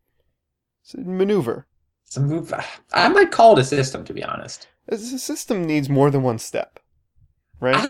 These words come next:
Speaker 2: don't know if it does. It, the system works. It doesn't need more than one step if one step solves it.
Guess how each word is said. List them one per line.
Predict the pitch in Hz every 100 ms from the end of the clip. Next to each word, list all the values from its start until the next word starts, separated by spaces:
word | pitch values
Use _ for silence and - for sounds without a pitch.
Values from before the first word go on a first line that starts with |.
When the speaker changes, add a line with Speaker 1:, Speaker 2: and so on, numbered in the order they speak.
| -
Speaker 2:
don't | 302 302
know | 262
if | 269
it | 247
does. | 262 311 208 - -
It, | 139 139
the | 151
system | 247 247 190 123
works. | 190 180 135
It |
doesn't | 202 208
need | 214
more | 214
than | 190
one | 135
step | - 190 196 -
if | 135 - _
one | 131 123 143 151
step | 151 160
solves | - 156 202 -
it. | -